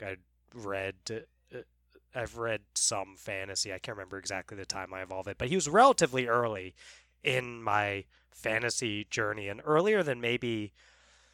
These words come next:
hmm, like, I would recommend. I still ended up loving it,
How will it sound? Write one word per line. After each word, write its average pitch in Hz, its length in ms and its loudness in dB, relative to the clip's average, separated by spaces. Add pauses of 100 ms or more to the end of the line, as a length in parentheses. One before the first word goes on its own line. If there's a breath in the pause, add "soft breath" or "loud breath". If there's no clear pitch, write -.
(600 soft breath)
hmm, 123 520 -16
like, 110 380 0
I 131 160 12
would 147 180 4
recommend. 107 840 0 (100)
I 131 120 8
still 170 240 10
ended 147 180 8
up 107 160 0
loving 104 460 0
it, 175 220 6